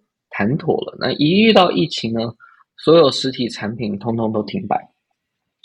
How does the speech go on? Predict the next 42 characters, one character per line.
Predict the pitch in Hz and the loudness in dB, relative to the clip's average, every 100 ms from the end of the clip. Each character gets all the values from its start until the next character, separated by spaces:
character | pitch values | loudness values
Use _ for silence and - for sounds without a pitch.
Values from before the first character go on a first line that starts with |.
| - | -4
也 | 120 | 0
就 | 117 | 4
是 | 147 | 4
说， | 147 143 - - - - 135 | 6 4 4 -16 -20 -10 -2
原 | 147 | 0
本 | 165 120 | 0 -2
的 | 117 | -4
订 | - 143 117 | -4 -4 -2
单 | 110 110 120 147 139 _ _ _ _ | -4 -4 -8 -14 -20 _ _ _ _
全 | - 120 | -8 -4
部 | 127 | -2
都 | 127 | -2
取 | - - | -4 -10
消， | - 107 107 | -6 -4 -4
因 | - 117 | -6 -6
为 | 120 110 107 110 _ _ _ | -6 -6 -8 -12 _ _ _
大 | - 120 | 4 4
家 | 113 | 4
都 | 113 | 0
有 | 110 - | -2 -2
各 | - 110 | -2 -2
自 | 101 | -2
的 | 110 | -6
库 | - 123 | -4 -8
存， | - - - - _ _ _ | -8 -8 -10 -12 _ _ _
那 | 120 | -8
所 | 110 120 | -2 0
有 | 107 | 0
的 | 104 | -4
商 | - 107 | -4 -2
业 | 117 107 | 0 -2
行 | - - | -4 -4
为 | 104 - _ _ _ - | -2 -4 _ _ _ -2
通 | 120 | 0
通 | 117 117 | 0 0
取 | - | -4
消， | 90 95 104 - - | 0 2 2 0 -2
物 | 139 123 | -2 0
价 | - 117 104 | 4 4 4
变 | 117 107 | 2 0
超 | - 104 | -2 -4
贵， | - 107 | 0 0